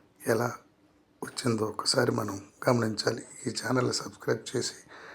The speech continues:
షేర్ చేసి, లైక్ చేస్తారని, కామెంట్ చేస్తారని మనసారా కోరుకుంటూ,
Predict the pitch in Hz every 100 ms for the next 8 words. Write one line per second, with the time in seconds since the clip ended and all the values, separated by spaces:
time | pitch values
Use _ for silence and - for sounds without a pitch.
0 | - - 127 120 - 127 - 117 110 113
1 | - 110 - 120 120 127 - - - 131
2 | 113 - 120 - 123 117 117 127 - -
3 | - - - - - - 113 113 113 101
4 | - 113 - 113 - -